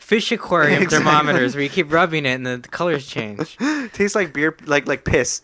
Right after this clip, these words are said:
Speaker 2: But you know what? It's fun playing with the label.
Speaker 1: <laughs>
Speaker 2: Well worth the money.
Speaker 1: Yeah. Oh, it's
Speaker 2: Well
Speaker 1: better in the bottle. Oh, go ahead. Can you do it? There we go.
Speaker 2: I don't know if that was pathetic.
Speaker 1: No, I heard that one.
Speaker 2: Oh, okay.
Speaker 1: Um, some of the censorship, uh, as well for the,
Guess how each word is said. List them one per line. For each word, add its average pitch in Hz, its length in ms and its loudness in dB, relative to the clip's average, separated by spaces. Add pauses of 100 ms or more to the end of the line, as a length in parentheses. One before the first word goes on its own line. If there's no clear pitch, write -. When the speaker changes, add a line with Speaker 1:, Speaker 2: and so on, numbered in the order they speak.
(120)
Speaker 2:
But 196 480 2
you 160 60 2
know 160 80 4
what? 175 160 2
It's 151 140 -2
fun 151 160 -6
playing 160 160 -6
with 156 100 -4
the 147 60 -2
label. 127 340 0
Speaker 1:
<laughs> 185 680 -2
Speaker 2:
Well 143 180 2
worth 139 160 0
the 139 80 -8
money. 117 240 -6
Speaker 1:
Yeah. 127 300 -2
Oh, 156 100 2
it's 165 80 0
Speaker 2:
Well 135 80 -8
Speaker 1:
better 190 200 4
in 165 80 2
the 139 60 -2
bottle. 107 480 0 (480)
Oh, 127 160 0
go 135 180 0
ahead. 120 260 -4 (200)
Can 123 100 -12
you 120 40 -12
do 143 100 -2
it? 160 100 -10 (800)
There 113 200 -4
we 107 120 -8
go. 107 140 -12
Speaker 2:
I 101 40 -10
don't 131 140 -14
know 131 60 -20
if 120 40 -20
that 127 120 -12
was 120 180 -10
pathetic. - 520 -16
Speaker 1:
No, 117 120 -6
I 127 300 -2
heard 160 280 -8
that 92 220 -14
one. 120 140 -20
Speaker 2:
Oh, 127 180 -16
okay. 123 140 -16 (680)
Speaker 1:
Um, 151 400 -4
some 180 220 -4
of 202 60 0
the 190 100 0
censorship, 156 680 -8
uh, 123 420 -2
as 123 200 -8
well 120 280 -2
for - 140 -14
the, 110 160 -10